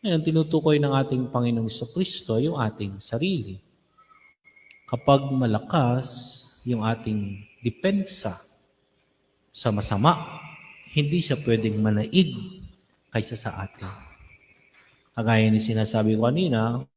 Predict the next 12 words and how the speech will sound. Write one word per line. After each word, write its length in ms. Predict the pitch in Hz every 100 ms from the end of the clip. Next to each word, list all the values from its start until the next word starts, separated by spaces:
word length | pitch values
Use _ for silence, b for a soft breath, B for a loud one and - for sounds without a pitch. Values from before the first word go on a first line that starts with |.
| _
bagamat 560 | 135 120 117 117 113 117
hindi 320 | 120 117 120
tayo 240 | 113 113 110
masama, 480 | 107 - 120 185 156 - - - - - - _ _ -
hindi 160 | 117
tayo 160 | 127 127 123
kampon 400 | 120 123 131 117
ni 40 | -
Satanas, 720 | 113 113 160 151 131 - -
pero 240 | 131 135
maaaring 480 | 131 123 123 120 120
mahina 480 | 113 123 214 160